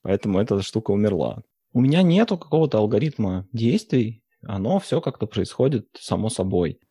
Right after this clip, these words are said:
Ещё один пример такого же проекта, который возник просто из того, что мне чего-то не хватало, это Wireless D J, который щас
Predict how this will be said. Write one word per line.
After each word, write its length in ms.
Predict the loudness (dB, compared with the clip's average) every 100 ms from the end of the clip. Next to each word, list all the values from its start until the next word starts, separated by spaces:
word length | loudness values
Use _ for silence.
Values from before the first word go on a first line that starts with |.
| _
Ещё 300 | -8 -2 0
один 240 | 0 -2 -2
пример 300 | 0 0 0
такого 280 | -4 -2 -2
же 80 |
проекта, 360 | 0 0 0 -4
который 220 | -4 -2
возник 400 | 0 2 0 -2
просто 280 | -6 -6 -6
из 80 | -4
того, 220 | -2 -2
что 340 | -4 -4 -4 -2
мне 240 | 0 0
чего-то 280 | 0 -4 -4
не 120 | -4
хватало, 420 | -4 -2 2 2 2
это 200 | 2 2
Wireless 420 | 2 2 0 -2
D 180 | -2 -2
J, 260 | -2 -6
который 300 | -8 -6 -4
щас 320 | -2 -4 -6